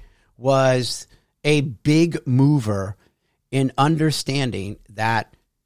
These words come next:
if it's valuable and it works, then people will find that sixty minutes. And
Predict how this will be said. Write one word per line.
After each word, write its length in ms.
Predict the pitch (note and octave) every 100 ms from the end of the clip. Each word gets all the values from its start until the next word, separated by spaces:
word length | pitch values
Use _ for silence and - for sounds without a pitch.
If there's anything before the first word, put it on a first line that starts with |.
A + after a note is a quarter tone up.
| _ _ _ _ -
if 160 | - G#3
it's 160 | -
valuable 760 | G#2 B2 A#2+ C#3+ E3 F3+ F3+ -
and 100 | B2
it 140 | B2
works, 680 | A#2+ A2+ G#2+ - - - - _ - B2
then 200 | A#2+ A2+
people 380 | - A#2+ A#2
will 120 | A#2 A2+
find 320 | A#2 A2 G#2+
that 120 | G#2+
sixty 380 | - G#2+ - G#2
minutes. 400 | G#2+ A#2 A2 -
And 260 | A2+ A2